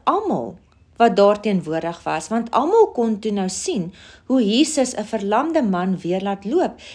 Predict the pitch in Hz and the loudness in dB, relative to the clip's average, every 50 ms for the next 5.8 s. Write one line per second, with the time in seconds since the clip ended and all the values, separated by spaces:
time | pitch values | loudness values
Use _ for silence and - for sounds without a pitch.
0 | - _ - 254 262 269 262 269 - - - - 339 349 330 302 285 262 262 - | -16 _ -4 -2 0 0 -2 -4 -6 -14 -6 -2 0 0 2 2 0 -2 -2 -4
1 | - 196 190 202 269 349 370 311 233 196 190 196 196 208 - 220 214 - 202 202 | -2 0 4 6 6 6 6 4 2 0 -2 -2 -4 -6 -8 -8 -6 -6 -10 -8
2 | - - 208 202 208 208 202 202 - - _ _ - _ - - 349 381 381 359 | -4 -2 -2 -2 -2 -4 -8 -10 -12 -20 _ _ -20 _ -2 2 2 2 2 0
3 | 320 - - 196 185 175 170 - - _ _ - - 196 196 - - 202 - 233 | -4 -2 0 0 0 0 -4 -8 -14 _ _ -10 -10 -8 -8 -6 -8 -6 -2 -2
4 | 220 226 - 220 208 190 180 175 151 - - - - _ - - 180 175 - 160 | -2 0 0 -4 -4 -2 -2 -4 -4 -6 -12 -20 -20 _ -12 -10 -10 -8 -8 -8
5 | 160 170 170 - - 165 - - - 156 151 151 165 180 _ - | -8 -10 -10 -12 -14 -16 -14 -12 -12 -12 -12 -14 -16 -18 _ -20